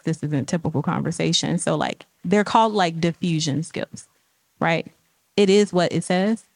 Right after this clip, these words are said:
right? The whole point of it is for you to learn how to diffuse or pivot your thoughts.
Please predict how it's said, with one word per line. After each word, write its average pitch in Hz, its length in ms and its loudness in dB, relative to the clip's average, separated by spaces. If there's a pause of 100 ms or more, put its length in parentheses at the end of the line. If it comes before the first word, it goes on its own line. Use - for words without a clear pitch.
(260)
right? 180 320 0
The 170 80 2
whole 226 240 4
point 190 320 0
of 165 140 0
it 165 120 2
is 165 200 -2
for 160 160 -2
you 156 240 -2
to - 180 -2
learn 160 360 0
how 165 240 0
to 165 200 0
diffuse 233 840 2
or 160 160 0
pivot 180 560 0
your 156 180 -2
thoughts. - 560 -6